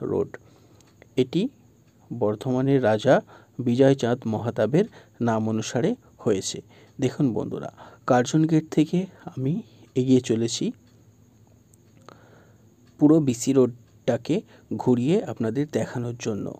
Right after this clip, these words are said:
এবং এখানকার জমজমাট পরিবেশটা আমি আপনাদেরকে ভিডিওর মাধ্যমে তুলে ধরব। দেখুন,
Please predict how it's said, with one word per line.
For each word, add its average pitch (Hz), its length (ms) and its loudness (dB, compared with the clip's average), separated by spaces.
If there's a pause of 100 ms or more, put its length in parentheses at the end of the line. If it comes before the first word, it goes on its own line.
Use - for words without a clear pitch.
(360)
এবং 127 240 0 (100)
এখানকার 151 640 2 (380)
জমজমাট 131 600 0
পরিবেশটা 117 640 -2 (300)
আমি 120 280 0
আপনাদেরকে 127 760 -2 (300)
ভিডিওর 139 380 2
মাধ্যমে 107 540 -2 (340)
তুলে 113 220 -2
ধরব। - 400 -12 (3500)
দেখুন, 123 380 -6